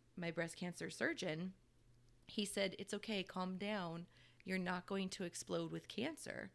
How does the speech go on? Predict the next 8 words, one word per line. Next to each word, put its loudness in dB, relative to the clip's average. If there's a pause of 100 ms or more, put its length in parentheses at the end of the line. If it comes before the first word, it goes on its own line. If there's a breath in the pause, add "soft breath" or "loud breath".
(280 soft breath)
This 4
has -2
been 2
here -2
for -2
years, 0
possibly 0
decades." -6